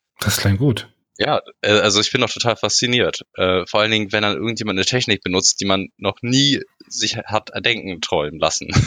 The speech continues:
Speaker 2: <laughs>
Speaker 1: Ja.
Speaker 2: Also, äh,
Speaker 1: Was, was ist denn das Ausgabeformat? Ist es denn als H T M L Spiel?
Speaker 2: Ja, ja, tatsächlich
Speaker 1: Ah, okay.
Speaker 2: als H T M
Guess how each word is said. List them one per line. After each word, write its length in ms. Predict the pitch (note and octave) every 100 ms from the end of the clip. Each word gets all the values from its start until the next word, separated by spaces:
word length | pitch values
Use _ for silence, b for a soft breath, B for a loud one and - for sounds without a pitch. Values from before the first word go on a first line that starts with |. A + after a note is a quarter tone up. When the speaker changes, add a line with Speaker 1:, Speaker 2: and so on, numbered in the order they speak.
| -
Speaker 2:
<laughs> 560 | - - - - - -
Speaker 1:
Ja. 260 | A2+ A2+
Speaker 2:
Also, 320 | F#2+ F#2+ F#2
äh, 320 | F2+ F2 D2 G#2
Speaker 1:
Was, 160 | C3
was 140 | D3 G#3+
ist 160 | G#3
denn 100 | F3+
das 160 | E3 C#3
Ausgabeformat? 960 | A2+ E3+ G#3 C3 G#2+ A2 G#2+ G#2+ G#2+
Ist 140 | D#3 -
es 140 | B2+
denn 460 | B2 A#2 A2+ A2+ G2
als 220 | A#2+ -
H 120 | B2+
T 120 | -
M 100 | A#2
L 180 | B2 C3+
Spiel? 340 | D3+ - G#3+ A3
Speaker 2:
Ja, 60 |
ja, 220 | C#3+ D3 -
tatsächlich 120 | E3
Speaker 1:
Ah, 60 |
okay. 100 | C#3+
Speaker 2:
als 140 | A#2 G2
H 60 |
T 80 |
M 40 | A#2+